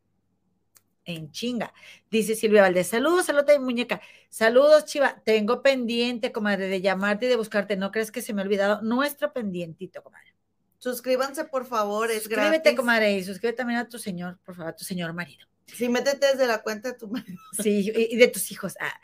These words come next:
Speaker 1: oye, no te creas, no, tus hijos no, porque luego, este, decimos malas palabras, comadre. ¿Qué ejemplo es ese para los sobrinos? Rosy López, La Malinche es la marca. Comadre, esa es la marca de mis sillas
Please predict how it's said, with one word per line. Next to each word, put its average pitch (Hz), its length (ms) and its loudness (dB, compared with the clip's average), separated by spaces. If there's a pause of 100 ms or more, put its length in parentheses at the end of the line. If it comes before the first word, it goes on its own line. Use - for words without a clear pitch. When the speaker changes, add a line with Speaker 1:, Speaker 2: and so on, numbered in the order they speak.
(200)
Speaker 1:
oye, 208 260 4
no 220 160 2
te 240 100 -2
creas, 180 280 -4
no, 185 160 -6
tus - 120 -8
hijos 214 220 0
no, 226 100 0
porque 214 200 -4
luego, 180 440 0
este, 170 420 -14 (100)
decimos 170 380 -12
malas 160 240 -10
palabras, 143 300 -12
comadre. 143 280 -20 (100)
¿Qué 190 100 -10
ejemplo 262 520 0
es 233 140 -2
ese 214 180 0
para 220 160 0
los 190 100 -4
sobrinos? 175 420 -6 (480)
Rosy 254 380 6
López, 262 480 6
La 208 160 4
Malinche 226 580 0
es 202 60 0
la 208 120 2
marca. 196 340 -4
Comadre, 190 300 -2
esa 180 160 -8
es 220 40 -8
la 226 100 -2
marca 202 280 -4
de 220 80 -4
mis 185 140 -8
sillas 180 400 -8